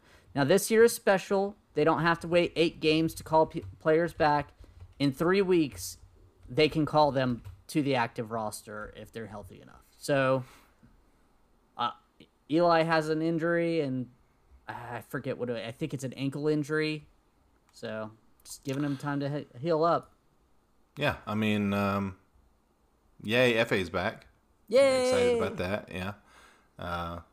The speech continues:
Speaker 2: again, I mean, this is gonna happen all year. You
Speaker 1: Yeah.
Speaker 2: know, th-, these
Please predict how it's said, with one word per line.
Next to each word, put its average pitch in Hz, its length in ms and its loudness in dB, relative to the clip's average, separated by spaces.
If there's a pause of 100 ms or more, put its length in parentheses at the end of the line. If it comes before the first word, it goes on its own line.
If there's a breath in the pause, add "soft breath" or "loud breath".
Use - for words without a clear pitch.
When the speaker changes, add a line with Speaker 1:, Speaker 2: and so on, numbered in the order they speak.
Speaker 2:
again, 110 400 2
I 92 40 2
mean, 92 360 -2
this 135 180 -2
is 110 100 -4
gonna 98 180 0
happen 80 280 -4
all 76 140 -4
year. 76 220 -10 (840)
You 85 140 -12
Speaker 1:
Yeah. 117 100 -4
Speaker 2:
know, 76 100 -10 (600)
th-, 87 200 -8
these - 480 -8